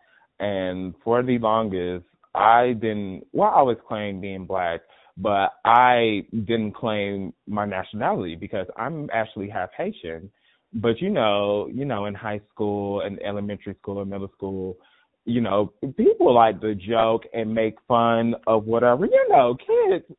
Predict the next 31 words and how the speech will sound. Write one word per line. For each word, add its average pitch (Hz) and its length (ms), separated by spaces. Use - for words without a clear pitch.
well, 220 240
us 440 220
as 156 180
kids, 156 260
we 392 160
just 113 220
joke 104 280
about 95 320
any 120 260
and 98 100
everything. 92 600
But 202 320
after 196 240
a 185 40
while, 185 460
like, 147 480
the 156 200
jokes 165 560
kinda, 180 220
like, 147 400
seep 196 180
into 175 180
your 160 240
head, 160 380
and 139 140
it's 156 220
kind 165 200
of 160 160
like 139 320
it's 131 160
gonna 131 240